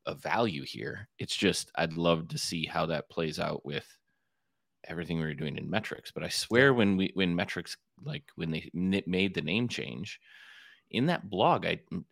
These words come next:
Speaker 1: like, I swear it was like, "Here's how, here's where all the, the management that, that data is gonna come from, and it's gonna plug right into here."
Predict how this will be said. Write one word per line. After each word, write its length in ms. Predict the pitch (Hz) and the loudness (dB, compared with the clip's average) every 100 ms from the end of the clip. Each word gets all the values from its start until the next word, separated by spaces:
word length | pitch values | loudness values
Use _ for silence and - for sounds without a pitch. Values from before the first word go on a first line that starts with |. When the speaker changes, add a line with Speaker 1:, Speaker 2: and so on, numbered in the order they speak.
| _ | _
Speaker 1:
like, 200 | - 82 - | -8 -8 -6
I 80 | - | -6
swear 440 | - - 156 214 | -6 -2 0 2
it 100 | 80 | 0
was 160 | 82 90 | -2 0
like, 280 | 87 82 - | 0 0 -8
"Here's 340 | - - 117 107 | -8 -2 0 0
how, 160 | 101 - | -2 -2
here's 320 | - 120 117 | -2 -2 2
where 240 | 107 95 | 4 4
all 280 | - 95 98 | 6 6 6
the, 440 | 98 98 92 90 - | 4 4 4 4 0
the 80 | 85 | -2
management 540 | 85 90 87 85 82 | 0 0 -2 -4 -4
that, 180 | 80 - | -6 -8
that 260 | 82 - - | -6 -6 -6
data 240 | 82 80 | -6 -4
is 80 | 80 | -6
gonna 200 | 76 76 | -8 -10
come 220 | - 98 | -6 -6
from, 260 | - 76 76 | -6 -8 -8
and 80 | |
it's 100 | 76 | -10
gonna 160 | - 76 | -12 -14
plug 240 | - 85 - | -8 -10 -6
right 200 | 73 110 | -6 -4
into 220 | 135 - | -4 -6
here." 280 | - - | -12 -16